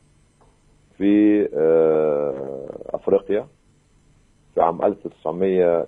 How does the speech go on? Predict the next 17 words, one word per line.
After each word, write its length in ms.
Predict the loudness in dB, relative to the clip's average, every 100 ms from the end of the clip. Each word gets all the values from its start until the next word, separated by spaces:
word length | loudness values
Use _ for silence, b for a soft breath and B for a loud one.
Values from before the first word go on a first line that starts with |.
| 0
تلاتة 260 | 0 2
وتمانين، 500 | -2 -4 -6 -8 -8 -8
ومن 280 | -10 -4 -2
قبلها 480 | 0 0 -2 -6 -10 _ _ _ _ _ _ _ _
كان 180 | -4 -4 -8
في 500 | -4 -2 0 2 2
يعني 480 | 2 0 0 -6 -6
ال-، 180 | -6 -8
ال-، 260 | -6 -6 -6
الشيء 460 | -10 -2 0 0 -4
اللي 200 | -8 -10
ح-، 160 | -4
اللي 520 | -2 -2 -4 -10 -14 -10
ح-، 220 | -8 -6
اللي 260 | -8 -8 -8
أحدث 460 | -10 -10 -6 -6 -6
فيه 360 | -8 -6 -6